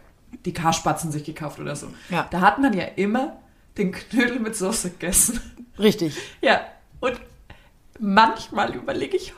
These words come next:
Speaker 1: heute noch, weil ich's einfach so lieb.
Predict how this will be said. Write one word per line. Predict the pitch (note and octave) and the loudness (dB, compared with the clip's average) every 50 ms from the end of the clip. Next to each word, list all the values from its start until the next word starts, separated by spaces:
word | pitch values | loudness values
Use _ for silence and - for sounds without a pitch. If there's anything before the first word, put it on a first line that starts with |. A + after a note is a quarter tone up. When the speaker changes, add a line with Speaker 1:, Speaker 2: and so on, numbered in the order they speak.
| - - | -4 2
Speaker 1:
heute | - G#4+ A4 A4+ A4+ - - - F#4+ D4 A3 G#3+ | 4 4 4 4 4 2 2 0 -2 -2 -2 -2
noch, | - - C#4 C#4+ - D#4+ | -2 -2 -2 -2 0 0
weil | - G3 - C4 | 0 0 0 0
ich's | D#4+ - - | -2 -2 -2
einfach | - B2 A3 A3+ - C4 C4 B3+ - | -2 -2 -2 -2 -2 -2 -2 -2 -2
so | - B3+ B3 | -2 -2 -2
lieb. | A3 A3 A#3 A#3 D4 - - | 0 0 -2 -2 -4 -6 -10